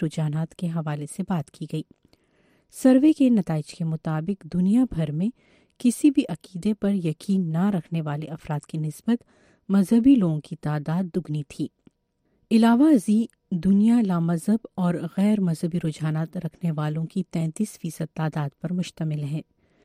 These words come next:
جائزے کے مطابق تھائی لینڈ مذہبی رجحانات رکھنے والوں کا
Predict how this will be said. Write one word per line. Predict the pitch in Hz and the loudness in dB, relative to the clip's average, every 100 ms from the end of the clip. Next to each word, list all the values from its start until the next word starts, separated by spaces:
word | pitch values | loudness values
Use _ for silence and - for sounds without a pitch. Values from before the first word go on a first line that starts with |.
| _ _ _ _ - | _ _ _ _ -2
جائزے | 196 226 233 339 | 2 4 6 4
کے | 320 | 4
مطابق | 196 165 - 156 160 226 _ | 0 0 -4 -4 -2 -4 _
تھائی | - 180 | -2 -2
لینڈ | 160 165 185 220 175 | 0 -2 -2 -4 -4
مذہبی | 160 190 190 196 | -2 0 0 0
رجحانات | 165 160 160 165 185 175 | 0 -2 -2 -2 -4 -6
رکھنے | 165 - 196 | -6 -2 -2
والوں | 170 147 156 | -2 -4 -4
کا | 185 | -6